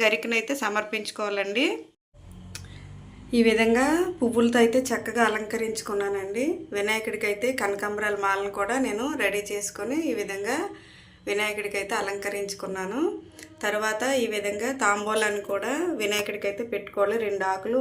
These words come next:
ఒక చెక్క, ఒక కాయిన్, అదేవిధంగా ఎండు ఖర్జూరాలండి. ఇవి వినాయకుడికి చాలా ఇష్టము. అందుకోసం అని చెప్పేసి ఎండు ఖర్జూరాలు కూడా ఈ విధంగా పెట్టాను. ఇవి బెల్లం, బెల్లంతో దీపాలను అయితే పెట్టుకుంటున్నాను కదండి.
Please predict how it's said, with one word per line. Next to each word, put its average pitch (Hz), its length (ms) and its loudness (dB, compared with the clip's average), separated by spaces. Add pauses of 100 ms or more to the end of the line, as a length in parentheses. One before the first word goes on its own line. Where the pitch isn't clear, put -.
ఒక 220 100 -6 (120)
చెక్క, 185 220 -4 (220)
ఒక - 240 -10
కాయిన్, 202 340 0 (1040)
అదేవిధంగా 214 540 2 (140)
ఎండు 226 260 0
ఖర్జూరాలండి. 208 840 0 (760)
ఇవి 233 180 2 (460)
వినాయకుడికి 226 600 0
చాలా 196 240 2 (120)
ఇష్టము. 220 360 -4 (160)
అందుకోసం 214 520 -2
అని 202 120 -6
చెప్పేసి 208 320 -8 (120)
ఎండు 202 220 -2
ఖర్జూరాలు 202 520 0
కూడా 208 140 0 (100)
ఈ 220 100 2
విధంగా 202 380 -4
పెట్టాను. 196 420 -2 (1600)
ఇవి 226 140 6 (140)
బెల్లం, 226 320 8 (220)
బెల్లంతో 226 520 6 (340)
దీపాలను 233 420 6
అయితే 226 140 -2 (100)
పెట్టుకుంటున్నాను 214 720 -2
కదండి. 202 320 0